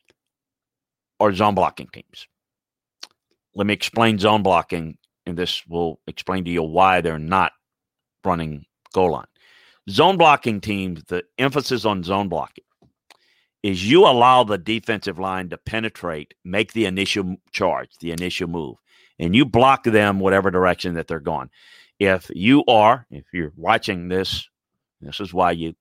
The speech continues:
we invite you to watch this. If a defensive lineman's right on my shoulder and he's coming across me, then I'm gonna go ahead and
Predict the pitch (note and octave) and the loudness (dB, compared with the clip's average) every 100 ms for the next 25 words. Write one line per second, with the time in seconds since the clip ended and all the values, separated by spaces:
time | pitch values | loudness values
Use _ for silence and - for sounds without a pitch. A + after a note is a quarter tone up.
0 | - E2 D2 F#2+ F#2+ F#2+ E2 D2 G2 - | -12 -12 -4 -2 0 -2 -4 0 0 0
1 | D#2 D2 - - _ _ _ _ _ _ | -6 -8 -10 -16 _ _ _ _ _ _
2 | _ _ - - - _ G#2+ G2+ G#2 C3+ | _ _ -18 -18 -20 _ -4 -2 0 0
3 | C#3 C#3 B2+ G#2 A2+ A2+ G#2 E2 D#2+ E2+ | 2 0 0 0 2 2 -2 -6 -10 -4
4 | G2 A2 A#2 A2+ G#2 G#2 - A2 G2 C#2+ | 0 2 2 2 0 -2 0 0 0 -4
5 | - _ _ _ _ E2+ G2 B2 - C3+ | -18 _ _ _ _ -6 -2 -2 0 0
6 | C3 A#2 G#2 - B2 C3+ C#3+ - G#2 F2+ | 2 0 -2 0 2 4 4 0 -6 -8
7 | E2+ F2 - _ _ _ _ _ D#2 F2+ | -8 -10 -16 _ _ _ _ _ -10 -4
8 | G2+ A#2 A2+ G#2 F2 F#2+ F2 F2+ F2+ F2+ | -2 -2 -2 -2 -2 0 0 0 0 -2
9 | - F2 F2+ E2 | -4 -10 -10 -10